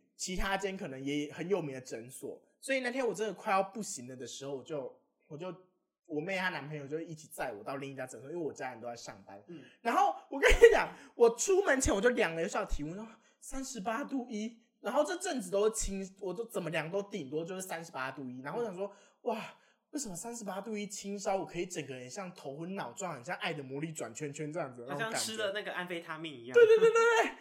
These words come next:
Speaker 1: 只差没有看到彩虹小马这样，<laughs> 就是整个人生在旋转欸。
Speaker 2: 嗯。
Speaker 1: 然后后来我就想说：“不行，不行，我这样很严-，我这样很严重，我要随时确保我精神是清醒的。”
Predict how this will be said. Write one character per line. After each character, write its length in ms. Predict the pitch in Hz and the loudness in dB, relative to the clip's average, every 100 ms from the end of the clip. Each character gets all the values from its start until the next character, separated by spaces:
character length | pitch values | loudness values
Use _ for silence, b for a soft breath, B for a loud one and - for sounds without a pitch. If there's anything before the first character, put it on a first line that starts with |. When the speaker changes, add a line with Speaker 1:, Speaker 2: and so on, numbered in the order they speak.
| B B | B B
Speaker 1:
只 140 | 269 | -2
差 180 | 269 403 | 4 6
没 60 | |
有 100 | 415 | 8
看 140 | 294 427 | 6 6
到 100 | 359 | 4
彩 340 | - - 196 | 4 0 0
虹 180 | 185 190 | 0 0
小 280 | - 180 190 | 2 4 6
马 200 | 208 143 | 4 2
这 100 | 185 | 2
样， 160 | 180 | 0
<laughs> 20 | 175 | 0
就 80 | |
是 120 | - 359 494 494 508 508 494 | -6 -4 -4 8 10 10 6
整 100 | 330 | 6
个 100 | 294 | 10
人 200 | 311 320 | 10 10
生 120 | 427 | 8
在 80 | 466 | 6
旋 340 | - 381 269 | 6 6 6
转 240 | 480 466 294 | 8 8 10
欸。 320 | 247 226 180 | 12 10 8
Speaker 2:
嗯。 200 | 196 156 - | 0 -4 6
Speaker 1:
然 100 | 453 | 10
后 60 | - 622 - B 269 - | 12 12 10 B -8 10
后 60 | |
来 440 | 640 453 427 494 - - | 10 12 8 4 -4 0
我 120 | 294 | 6
就 120 | 480 | 10
想 160 | 508 339 | 10 8
说 160 | 427 453 - | 6 2 6
：“不 100 | 440 | 6
行， 180 | 359 339 | 8 6
不 80 | |
行， 180 | 415 349 | 6 6
我 80 | 254 | 4
这 100 | 349 | 4
样 80 | 381 | 4
很 220 | 330 233 | 4 4
严-， 120 | 214 196 | 4 4
我 80 | |
这 100 | 202 392 | 0 0
样 80 | |
很 120 | - 208 | 0 -2
严 160 | 185 | -2
重， 140 | 320 277 | -2 4
我 100 | 220 | 4
要 60 | |
随 200 | 262 240 | 4 -2
时 80 | 220 | -2
确 180 | - 330 | 0 2
保 140 | 190 | 4
我 160 | 175 175 | 4 4
精 280 | 175 254 302 | 0 -2 0
神 120 | 208 | 0
是 80 | 214 | 4
清 220 | - 247 | 4 4
醒 200 | 277 | 0
的。” 80 | 170 | -4